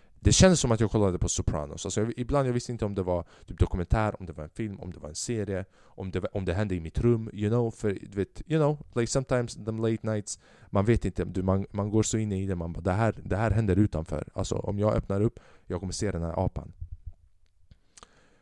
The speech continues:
Så nästa avsnitt, de bara, "Vi ska presentera den andra familjen." Så de har kameramän i den andra familjen. Och jag undrar också hur, hur de filmar allt det här. Det, det, för de, de är d-, där och de hänger med allting. Och de vet allting också.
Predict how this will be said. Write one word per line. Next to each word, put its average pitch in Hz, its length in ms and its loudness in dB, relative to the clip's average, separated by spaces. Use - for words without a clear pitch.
Så - 160 -4
nästa 123 260 4
avsnitt, 104 420 2
de 90 200 -4
bara, 82 100 -2
"Vi 82 100 -6
ska - 160 -4
presentera 90 500 4
den 85 200 -4
andra 92 240 -2
familjen." 78 540 -10
Så - 120 -8
de 95 120 0
har 92 140 0
kameramän 98 640 0
i 98 100 -6
den 92 160 -2
andra 92 380 -2
familjen. 95 640 -4
Och - 120 0
jag 165 140 10
undrar 214 160 8
också 180 300 6
hur, 131 480 4
hur 139 200 0
de 107 140 -2
filmar 95 380 -6
allt 95 220 -6
det 82 80 -4
här. 73 160 -8
Det, 107 100 2
det, 120 260 -2
för 123 140 4
de, 147 300 8
de 131 180 4
är 143 80 6
d-, 131 220 -6
där 143 380 6
och 107 140 6
de 117 140 4
hänger 127 260 4
med 101 300 2
allting. 107 400 2
Och 107 120 2
de 110 160 6
vet 160 380 6
allting 147 400 4
också. 85 420 -2